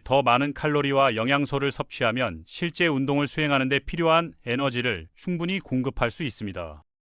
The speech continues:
더 나아가서 특히 단백질을 포함한 영양소를 충분히 섭취하면 운동과 함께 근육 성장이 더욱 활발해진다는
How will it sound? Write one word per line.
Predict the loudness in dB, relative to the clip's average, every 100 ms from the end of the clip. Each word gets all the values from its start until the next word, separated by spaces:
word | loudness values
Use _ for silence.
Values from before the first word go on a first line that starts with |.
| _ _ _ _ _
더 | 2 4
나아가서 | 6 4 2 2 0 -2 _ _
특히 | -4 0 0
단백질을 | 2 0 0 0 0
포함한 | 2 4 4 2
영양소를 | 0 -2 -2 -4 -6
충분히 | -6 -6 -4 -4
섭취하면 | -6 -2 -2 0 -2 -4 -14 -6
운동과 | -2 2 4 6
함께 | 6 4 0 -2 -6 _
근육 | 0 2 2
성장이 | -2 0 2 2 2
더욱 | 2 2 0
활발해진다는 | 4 6 4 0 0 -2 -4